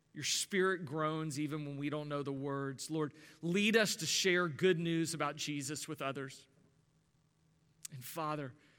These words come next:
may we live lifestyles marked by love and the fruit of the Spirit. And right now, Lord, if there's any who've said they want to trust you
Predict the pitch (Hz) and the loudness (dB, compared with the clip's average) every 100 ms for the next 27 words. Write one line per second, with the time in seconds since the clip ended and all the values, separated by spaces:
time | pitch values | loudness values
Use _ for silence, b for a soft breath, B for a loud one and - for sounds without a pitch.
0 | b 156 156 147 139 143 151 156 160 139 | b -4 -2 0 -2 0 2 4 2 -2
1 | 139 143 147 147 - 143 131 127 143 139 | -4 0 0 0 -4 -4 -4 -6 -8 -6
2 | 147 151 156 170 135 147 143 139 135 127 | 0 2 0 -2 -2 0 0 -2 -4 -6
3 | 123 123 127 123 - - 135 123 - - | -8 -10 -14 -14 -12 -8 -8 -8 -12 -10
4 | - - - 65 69 _ _ b b b | -10 -10 -14 -16 -18 _ _ b b b
5 | b b b _ _ _ _ _ _ _ | b b b _ _ _ _ _ _ _
6 | _ _ _ _ _ _ - 135 139 156 | _ _ _ _ _ _ -8 -6 2 2
7 | 180 165 143 135 135 127 127 131 156 143 | 2 0 -2 -2 -4 -4 -6 -4 0 0
8 | 135 - 170 165 160 139 123 - _ _ | -2 -6 -2 -2 -2 -6 -12 -18 _ _
9 | _ _ _ _ _ _ _ 147 131 - | _ _ _ _ _ _ _ -6 -2 2
10 | 156 135 151 147 143 151 147 - - 160 | 2 2 0 0 -2 -4 -4 -6 -2 0
11 | 156 - - 143 151 127 | 0 -2 -2 -2 -2 -2